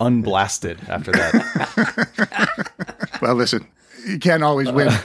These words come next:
Speaker 1: <laughs> That's, that's really nice to hear. I appreciate that. It,
Speaker 2: It was a
Speaker 1: it's, uh,
Speaker 2: massive thing, and, like, as the y-, you know, the year would pass, we would just be,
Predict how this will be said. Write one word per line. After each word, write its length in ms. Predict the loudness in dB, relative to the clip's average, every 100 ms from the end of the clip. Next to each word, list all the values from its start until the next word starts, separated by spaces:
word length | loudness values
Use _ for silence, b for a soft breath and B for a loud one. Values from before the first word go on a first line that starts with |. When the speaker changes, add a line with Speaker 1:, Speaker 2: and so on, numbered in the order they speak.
| -6
Speaker 1:
<laughs> 200 | -18 2
That's, 220 | 2 4
that's 220 | 2 4
really 180 | 6 6
nice 220 | 6 4
to 80 | 4
hear. 200 | 4 6
I 60 | 4
appreciate 480 | 2 -2 0 -2 -2
that. 200 | -4 -2
It, 120 | -2
Speaker 2:
It 20 |
was 120 | 2
a 20 | 2
Speaker 1:
it's, 40 |
uh, 20 |
Speaker 2:
massive 380 | 4 4 4 0
thing, 280 | 0 0 2
and, 100 | 2
like, 200 | 0 -2 B B B B B B _ _ 2
as 320 | 2 2 -4 -2
the 280 | 0 0 0
y-, 80 | 0
you 160 | 2
know, 160 | 2 0
the 80 | 0
year 220 | 2 2
would 140 | 2 0
pass, 280 | 0 0
we 80 | 0
would 120 | 0
just 160 | 0 0
be, 140 | -2